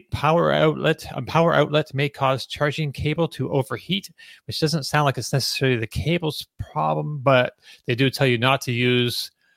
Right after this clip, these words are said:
the, the, uh, portable cable on one ten, I believe.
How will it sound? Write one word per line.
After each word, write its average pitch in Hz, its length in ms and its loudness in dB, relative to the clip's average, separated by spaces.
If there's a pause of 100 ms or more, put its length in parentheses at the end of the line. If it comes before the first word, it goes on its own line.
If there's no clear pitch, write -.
(380)
the, 117 260 -2 (520)
the, 113 240 2
uh, 110 80 4
portable 123 380 0
cable 127 680 2
on 110 520 -2 (120)
one 120 480 2
ten, 120 540 2
I 117 100 0
believe. 107 420 -4